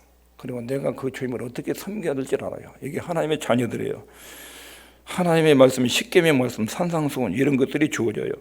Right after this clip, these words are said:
그리고 신약 성경의 도덕적인 윤리적인 계명들이 수없이 주어집니다. 그것을, 이걸 지키면 복 받고 안 지키면 벌 받고, 그런 차원에서 대하는 것이 아니라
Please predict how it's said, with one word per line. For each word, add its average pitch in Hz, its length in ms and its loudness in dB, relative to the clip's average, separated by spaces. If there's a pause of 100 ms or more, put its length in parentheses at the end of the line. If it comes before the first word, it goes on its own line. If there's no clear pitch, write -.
(120)
그리고 110 200 -6
신약 175 300 -2
성경의 131 340 -2
도덕적인 143 560 -2
윤리적인 143 380 -2
계명들이 131 500 -6
수없이 165 360 -6
주어집니다. 101 560 -10 (760)
그것을, 143 480 -4 (460)
이걸 151 340 2
지키면 190 460 0
복 - 160 -10
받고 - 280 -2
안 127 100 -2
지키면 127 280 -4
벌 104 140 -10
받고, 107 320 -12 (380)
그런 160 440 -4
차원에서 135 560 -6
대하는 120 320 -4
것이 - 200 -6
아니라 107 300 -6